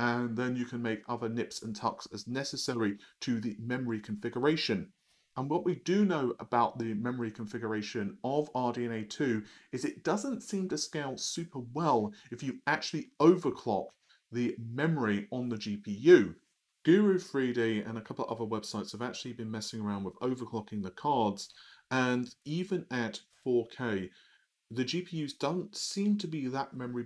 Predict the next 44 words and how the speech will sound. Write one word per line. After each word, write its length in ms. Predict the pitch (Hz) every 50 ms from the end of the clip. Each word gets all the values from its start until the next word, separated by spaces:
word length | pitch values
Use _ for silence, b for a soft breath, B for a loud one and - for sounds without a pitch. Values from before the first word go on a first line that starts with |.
| 117 -
bandwidth 400 | 120 113 113 107 104 - - -
constrained. 760 | - - 101 101 - - - - - 156 147 127 113 110 110
In 140 | 113 117
fact, 380 | 110 - 127 123 113 107 - 127
in 100 | 123 113
some 320 | - - - 165 175 165 -
instances, 520 | 151 156 160 - 143 123 - 120 107 110
we're 100 | 117 117
seeing 340 | 110 - 135 131 123 120 117
just 240 | - 123 120 - -
one 200 | 104 110 127 139
or 80 | 143 135
two 160 | - - 113
percent 460 | 104 - 110 - - 120 104 104 - -
increase 480 | 127 139 135 - 131 117 107 - -
in 180 | 104 107 104 104 B B B B B
performance 580 | 120 113 - - 165 165 160 147 127 113 104 104
from 300 | - - 123 113 110 104
drastically 680 | - 123 139 160 160 - - 131 - - 127 - -
increasing 640 | 120 113 104 - 117 107 104 - - 113 107 104 104 B B B B B B
the 220 | - 110 107 98 -
clock 400 | - - - 156 160 156 - - - - -
frequency 580 | - 123 107 - - 113 104 104 - 113 101 101 107
of 120 | 101 - -
the 80 | 107 101 95 107
ram. 400 | 131 147 147 127 107 95 92 - b b b b b b b -
This 220 | 156 170 170 -
is 120 | 190 165
actually 360 | 160 147 139 - - 135 - -
a 60 | 117
really 300 | 117 123 131 127 139 127
good 200 | 131 113 101 -
sign 380 | - - 143 135 123 113 107 107
of 120 | 101 104
the 60 | -
scalability 1080 | 104 - - - - 117 110 104 104 101 - - 151 165 165 151 151 - - 120 107 104
of 160 | - 113 - -
R 200 | - 113 113 110
D 120 | 107 110 104
N 100 | 104 101
A 120 | 98 98
two, 260 | 98 - 156 147 123 107
which 180 | 107 104 -
is 160 | 113 - -